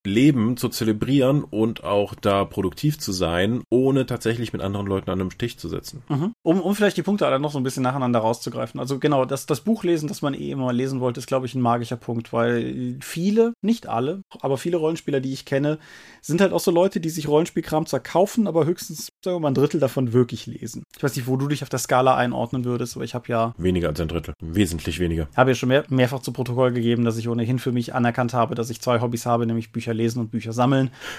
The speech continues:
Speaker 1: Das sind nicht die gleichen, ja.
Speaker 2: Ja, aber genau, das ist vielleicht eine ganz gute Gelegenheit, sich einfach mal hinzusetzen. Der, der Punkt, den ich aber noch interessanter finde, ist tatsächlich die Sache mit der Wunschkampagne, weil es ist ja nicht nur, das mal niederzuschreiben für die Kampagne, sondern vielleicht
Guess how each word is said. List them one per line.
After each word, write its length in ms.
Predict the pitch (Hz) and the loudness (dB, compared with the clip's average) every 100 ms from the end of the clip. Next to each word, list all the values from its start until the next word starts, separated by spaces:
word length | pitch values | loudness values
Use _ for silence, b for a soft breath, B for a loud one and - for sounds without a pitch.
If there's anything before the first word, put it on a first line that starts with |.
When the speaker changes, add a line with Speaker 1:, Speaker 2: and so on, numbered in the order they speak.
| B | B
Speaker 1:
Das 140 | 92 - | -2 2
sind 240 | 92 85 | 2 2
nicht 220 | 98 107 | 2 4
die 80 | 131 | 2
gleichen, 400 | 117 82 76 78 | 2 0 0 -6
ja. 220 | 76 92 104 | -6 -8 -6
Speaker 2:
Ja, 220 | - 127 120 _ | 0 0 0 _
aber 640 | 127 120 117 117 117 110 113 | 0 4 6 6 6 4 6
genau, 200 | 240 202 | 6 6
das 160 | 143 - | 4 -2
ist 120 | - | -8
vielleicht 300 | - 170 165 | -2 0 0
eine 60 | 156 | -2
ganz 140 | 147 | -2
gute 180 | 175 165 | -4 -4
Gelegenheit, 360 | 147 143 135 127 | -4 -2 -4 -6
sich 140 | 139 | -8
einfach 180 | 127 139 | -8 -6
mal 140 | 123 | -4
hinzusetzen. 640 | 117 131 117 113 - 117 120 - | -4 -6 -6 -6 -6 -6 -6 0
Der, 220 | 135 135 | 4 4
der 140 | 135 | 4
Punkt, 220 | 123 202 | 2 2
den 100 | 175 | 2
ich 100 | 147 | 0
aber 120 | 151 143 | 2 2
noch 140 | 170 | 2
interessanter 420 | 180 165 175 165 | -2 -6 -4 -2
finde, 220 | 139 151 143 | 0 0 0
ist 120 | 139 | -4
tatsächlich 420 | 135 135 131 131 | -6 -6 -8 -8
die 80 | 135 | -2
Sache 220 | 131 131 | -2 0
mit 100 | 127 | 0
der 80 | 120 | -2
Wunschkampagne, 580 | 127 131 - 117 117 120 | -2 -4 -4 0 2 2
weil 120 | 120 | 2
es 100 | 117 | 0
ist 100 | 135 | -2
ja 80 | 139 | 0
nicht 220 | 135 - | 2 0
nur, 300 | 151 139 131 - B | 2 2 2 -2 B
das 160 | 127 - | -4 0
mal 140 | 113 | 2
niederzuschreiben 760 | 104 131 170 185 - 160 165 175 | 4 4 2 -2 -4 -4 -4 -4
für 100 | 180 | -8
die 80 | 180 | -8
Kampagne, 540 | 156 - 156 170 185 - - | -10 -6 -4 -2 -4 -8 -8
sondern 280 | - 139 135 | 0 2 4
vielleicht 500 | 139 135 165 - | 4 2 2 -6